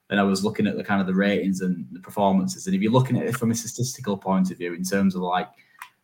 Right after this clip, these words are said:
uh, influence or however they judge this, um, he doesn't get the best of scores at six point seven when you compare it to Jack Iredale's eight point nine. But I think the reason for that is obviously Jack got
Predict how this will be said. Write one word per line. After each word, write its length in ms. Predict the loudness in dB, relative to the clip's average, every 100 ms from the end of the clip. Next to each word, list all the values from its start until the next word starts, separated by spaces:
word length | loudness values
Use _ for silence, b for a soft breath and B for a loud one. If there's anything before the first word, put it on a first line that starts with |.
| _ -6
uh, 80 | 0
influence 640 | 2 4 4 4 2 0
or 160 | 0 4
however 260 | 4 2
they 100 | 0 0
judge 320 | 0 0 -2
this, 480 | -6 -6 -10 -16 _ _ -6
um, 640 | 0 4 4 4 0 -6 -14 _ _ _ _
he 60 | -2
doesn't 220 | 0 0
get 120 | 0
the 60 | 0
best 220 | -2 -2
of 60 | -4
scores 340 | 2 2 2
at 60 | 0
six 200 | -4 -2
point 280 | 0 0 0
seven 420 | 2 4 4 4
when 120 | 2
you 80 | 2
compare 280 | 2 2 2
it 80 | 0
to 80 | 0
Jack 240 | 0 2
Iredale's 360 | 2 4 2 2
eight 180 | 0 0
point 200 | 0 2
nine. 400 | 4 6 4 2 B B _
But 80 | 4
I 40 |
think 140 | 6 6
the 40 |
reason 280 | 6 6 4
for 100 | 0
that 180 | 0 2
is 60 |
obviously 300 | 0 -2 -4
Jack 500 | 0 0 0 -6 -18 -20 _ -4
got 280 | -2 -2